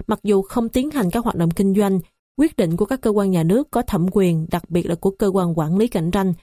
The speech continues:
có ảnh hưởng trực tiếp đến quá trình cạnh tranh giữa các doanh nghiệp. Vì thế, các cơ quan này cũng thuộc đối tượng áp dụng của Luật Cạnh tranh hai ngàn lẻ bốn. Có thể nêu một vài ví dụ cụ thể như Điều sáu Luật Cạnh tranh hai ngàn lẻ bốn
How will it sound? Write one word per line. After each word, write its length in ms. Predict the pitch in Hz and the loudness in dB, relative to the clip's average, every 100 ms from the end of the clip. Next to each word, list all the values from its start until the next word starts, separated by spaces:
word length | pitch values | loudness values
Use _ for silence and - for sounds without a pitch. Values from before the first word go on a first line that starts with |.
| _ _ - | _ _ -6
có 100 | 277 | -4
ảnh 160 | 202 | -2
hưởng 180 | 196 190 | 0 0
trực 220 | - - | -2 -4
tiếp 160 | - 285 | -2 0
đến 160 | 240 233 | 0 0
quá 100 | 254 | 0
trình 200 | 254 170 | 0 0
cạnh 180 | 165 156 | 0 -2
tranh 220 | 190 175 | 0 0
giữa 100 | 165 | 0
các 140 | - - | -2 -2
doanh 120 | 185 | 0
nghiệp. 220 | 170 170 156 - _ _ - | 2 0 -2 -12 _ _ -2
Vì 100 | 196 | 0
thế, 180 | 190 247 | 0 -2
các 160 | 302 | -2
cơ 100 | 262 | -2
quan 240 | 202 190 190 | 0 0 2
này 160 | 170 | 0
cũng 220 | 165 180 | 0 -2
thuộc 200 | 208 208 | 0 -2
đối 160 | - 233 | 0 0
tượng 220 | - 160 | 0 -2
áp 220 | - 247 | -2 -4
dụng 260 | 175 170 156 | 0 0 0
của 120 | 214 | 0
Luật 160 | 185 - | -2 0
Cạnh 160 | 151 | -2
tranh 180 | 160 175 | 0 -2
hai 180 | 165 180 | -2 -2
ngàn 140 | 156 147 | 0 0
lẻ 120 | 156 | 2
bốn. 280 | 175 202 311 - _ _ _ _ | 2 2 -2 -10 _ _ _ _
Có 80 | - | -4
thể 240 | 302 208 196 | 0 0 2
nêu 180 | 233 | 2
một 180 | 214 175 | 2 2
vài 120 | 180 | 0
ví 140 | 165 226 | 0 0
dụ 120 | 190 | 0
cụ 220 | - 170 | 0 -2
thể 320 | 170 170 160 | 2 2 2
như 180 | 208 233 | 2 2
Điều 180 | 180 160 | 2 0
sáu 340 | 135 208 202 302 | 0 0 2 4
Luật 200 | 233 - | 2 2
Cạnh 200 | 160 165 | -2 0
tranh 220 | 208 185 | 0 0
hai 180 | 175 175 | 0 2
ngàn 120 | 151 | 2
lẻ 120 | 160 | 2
bốn 320 | 185 208 302 | 2 0 -2